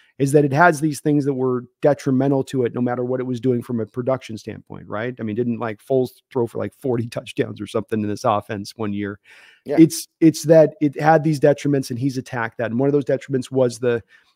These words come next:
Speaker 1: the spread where you're just sort of picking and picking, the defenses creep up, you know, and they start to take that stuff away, and you'll have given defenses that'll eventually say, "Okay,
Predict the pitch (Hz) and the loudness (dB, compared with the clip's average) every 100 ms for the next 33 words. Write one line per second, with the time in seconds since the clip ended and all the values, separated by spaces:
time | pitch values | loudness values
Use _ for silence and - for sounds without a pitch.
0 | _ 131 - - 165 160 151 143 143 143 | _ -8 -6 4 6 6 4 2 2 0
1 | - 147 139 - 160 147 143 156 147 135 | 2 0 0 -4 -4 -4 -2 -4 -4 -4
2 | 123 139 139 147 143 - - 143 - 143 | -4 -4 -2 -4 -6 -10 -6 -4 -2 -2
3 | 139 - 113 117 131 120 110 - 131 - | -2 -4 -6 -4 -4 -6 -6 -4 -4 -6
4 | - 143 - 135 - 135 - 117 135 156 | -8 -4 -2 -4 -4 -6 -4 -4 0 0
5 | 110 - 113 123 123 143 139 131 143 139 | -2 -4 -4 -4 -4 -4 -4 -2 -2 -4
6 | 135 127 123 123 127 135 131 - 127 131 | -6 -8 -4 -2 -2 -4 -6 -4 -6 -2
7 | 190 127 | -2 -2